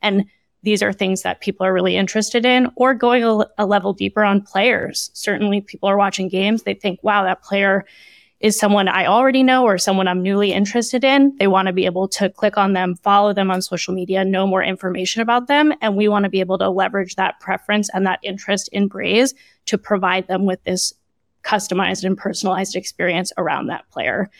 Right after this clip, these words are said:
And as you're talking about onboarding new fans as well, if we think about the pain point that Alyssa mentioned around, "Where do I even stream this game?" Someone who's a hardcore fan certainly has figured out how to navigate this complex streaming ecosystem already, right? This is part of our viewing experience.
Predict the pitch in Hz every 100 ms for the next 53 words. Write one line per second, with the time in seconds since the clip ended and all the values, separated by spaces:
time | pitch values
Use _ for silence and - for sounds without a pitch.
0 | - - _ 220 208 214 208 202 208 202
1 | 202 202 214 226 214 208 196 196 196 202
2 | 185 185 185 196 262 208 214 220 208 208
3 | 190 202 202 190 185 185 190 - 202 196
4 | 196 185 190 190 208 214 233 185 185 -
5 | 190 185 185 185 - 190 196 196 185 190
6 | 185 185 - 277 320 277 - 185 185 233
7 | - _ _ - - 359 349 254 240 185
8 | 220 202 208 208 226 220 208 220 226 214
9 | 202 180 - 196 196 190 185 175 190 185
10 | 185 202 233 - 175 170 - - 185 -
11 | 190 - 190 180 185 180 - 190 - 180
12 | - 185 185 196 190 190 196 220 208 196
13 | 202 - - 196 190 180 185 185 185 180
14 | 180 - 180 185 208 269